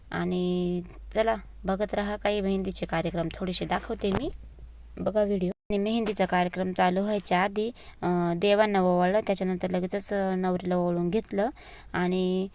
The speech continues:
अं, बायांनी मग कार्यक्रम चालूच ठेवला. आणि आता एक छोट्या छोट्या मुली डान्स करणार आहे.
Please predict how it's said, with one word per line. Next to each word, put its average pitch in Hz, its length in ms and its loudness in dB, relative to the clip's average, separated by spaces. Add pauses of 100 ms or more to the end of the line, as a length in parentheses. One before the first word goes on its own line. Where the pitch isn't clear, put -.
(320)
अं, 170 340 2
बायांनी 196 360 2
मग 180 120 2
कार्यक्रम 175 500 0
चालूच 196 360 -2
ठेवला. 196 260 2
आणि 190 220 2
आता 180 240 -2
एक 175 80 -2 (200)
छोट्या 190 180 0
छोट्या 185 240 -2
मुली 185 240 0
डान्स 175 320 0
करणार 196 400 0
आहे. 240 140 2